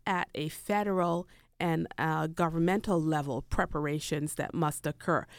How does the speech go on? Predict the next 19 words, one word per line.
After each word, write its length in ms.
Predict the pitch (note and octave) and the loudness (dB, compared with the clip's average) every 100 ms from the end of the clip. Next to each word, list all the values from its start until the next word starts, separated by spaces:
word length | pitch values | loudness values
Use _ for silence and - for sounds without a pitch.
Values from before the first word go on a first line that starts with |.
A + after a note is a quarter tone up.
| - - - | -20 -8 0
Uh, 240 | F3+ E3+ | 2 2
so 460 | E3+ - G#3 F3+ - - | 0 0 2 2 0 -4
at 320 | G#3 F#3 F#3 - - | 0 2 0 -4 -4
every, 240 | A3 A#3+ - - | -2 -2 -8 -4
any 180 | B3+ C#4 | -2 0
given 320 | A#3+ G#3 F#3 | 2 2 0
time, 540 | F3 - E3 E3+ G#3+ - - _ - | -4 -4 -2 0 -2 -6 -18 _ -6
we 240 | F3+ G3 | 2 2
were, 380 | G3 F3+ E3 D#3+ - - | 4 4 4 2 -2 -2
uh, 240 | D#3+ D#3 D3 - | 0 0 -4 0
aware 480 | D#3+ E3 F3 F3+ F3+ | 0 2 2 4 4
of 240 | E3+ E3+ | 2 -2
the 220 | E3 D#3 | 0 2
number 340 | D3+ D#3 D#3 D#3 | 2 0 0 -2
of 80 | |
visitors 680 | D3 - A3+ A#3 A3+ A3 G#3+ | -2 0 0 2 0 0 0
in 100 | G#3+ | -2
the 100 | G#3+ | -2
territory. 760 | - A3 G#3 G#3 - G3+ G3 | -2 -2 -2 -2 0 2 2